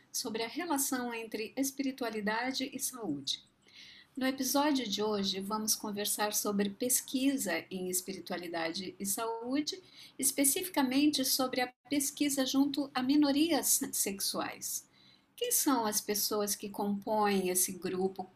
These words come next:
categorizado como minorias sexuais? O que se tem pesquisado sobre esse grupo? O que as pesquisas sobre minorias sexuais mostram sobre a relação entre espiritualidade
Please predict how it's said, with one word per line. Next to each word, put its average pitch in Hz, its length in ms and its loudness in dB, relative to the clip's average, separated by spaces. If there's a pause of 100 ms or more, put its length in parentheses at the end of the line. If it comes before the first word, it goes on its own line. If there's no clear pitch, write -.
categorizado 185 1040 0
como 165 280 -6
minorias 165 560 -2
sexuais? 147 920 -2 (360)
O 302 100 2
que 440 140 2
se - 160 4
tem 294 340 6
pesquisado 214 1000 2
sobre 185 400 0
esse 180 260 2
grupo? 160 680 0 (520)
O 302 120 -2
que 403 180 2
as 403 140 2
pesquisas 285 840 2
sobre 208 380 2
minorias 220 580 -2
sexuais 196 880 0 (260)
mostram 254 640 0
sobre 240 360 2
a 240 60 2
relação 277 680 0
entre 220 440 -6
espiritualidade 240 1200 0